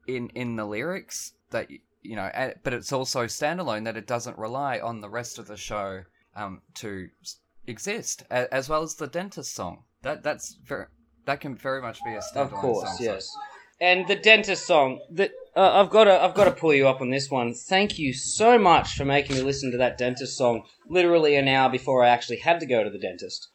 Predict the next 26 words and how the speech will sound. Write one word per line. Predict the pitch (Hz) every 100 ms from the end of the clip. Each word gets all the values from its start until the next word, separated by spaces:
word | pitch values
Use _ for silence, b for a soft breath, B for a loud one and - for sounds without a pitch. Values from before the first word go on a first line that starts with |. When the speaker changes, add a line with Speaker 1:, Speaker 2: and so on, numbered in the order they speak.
| -
Speaker 2:
As | 196
soon | 233 247
as | 196
I | 190
got | 165 -
to | -
the | 165
dentist, | 143 139 139 139
I | 147
sat | 143 180 156
in |
that | 156 143
chair | - 170 165 156
and | 160
I | 160
was | 160 151
looking | 226 202 160
at | 151
my | 165 160
dentist, | 160 220 233 139 139 147
um, | 160 160 156 151
not | 165 190
able | 170 175 170
to | 156
trust | 156 190 208
him. | 156